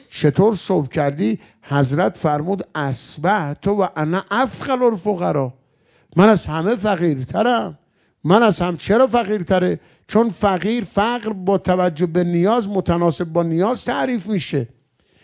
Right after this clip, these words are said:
من از همه فقیرترم یعنی چی؟ یعنی خرج عالم رو من باید بدم.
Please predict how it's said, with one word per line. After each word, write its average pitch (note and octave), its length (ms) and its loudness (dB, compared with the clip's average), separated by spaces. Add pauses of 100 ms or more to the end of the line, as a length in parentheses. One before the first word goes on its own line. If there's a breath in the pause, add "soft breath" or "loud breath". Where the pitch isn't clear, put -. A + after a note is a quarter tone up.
(120)
من F#3+ 180 6
از G#3 160 4
همه G#3 220 2
فقیرترم G#3 680 2
یعنی A#3+ 200 0
چی؟ A#3 180 -4
یعنی A3 200 2
خرج A3+ 460 0 (120)
عالم A3+ 360 6
رو C#4 60 0
من B3+ 220 0
باید A#3 200 2
بدم. F3 360 2